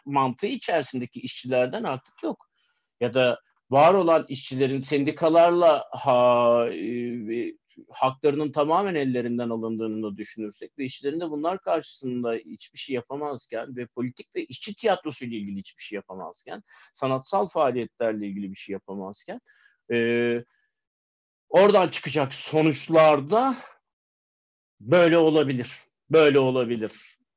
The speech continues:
Olmasa iyi olur ama böyle olabilir. Sizin okuduğunuz John Steinbeck'in Bitmeyen Kavgası'ndaki işçiler günümüzde var mı acaba?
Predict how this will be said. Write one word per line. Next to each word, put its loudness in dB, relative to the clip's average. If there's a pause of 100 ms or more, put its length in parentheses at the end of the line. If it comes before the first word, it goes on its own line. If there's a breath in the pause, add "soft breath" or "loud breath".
(160)
Olmasa 2
iyi 0
olur -4 (200)
ama -4
böyle 0
olabilir. -4 (260 loud breath)
Sizin -6
okuduğunuz -6
John 0
Steinbeck'in -2
Bitmeyen -2
Kavgası'ndaki -2
işçiler -2 (500)
günümüzde 2
var 4
mı 0
acaba? -6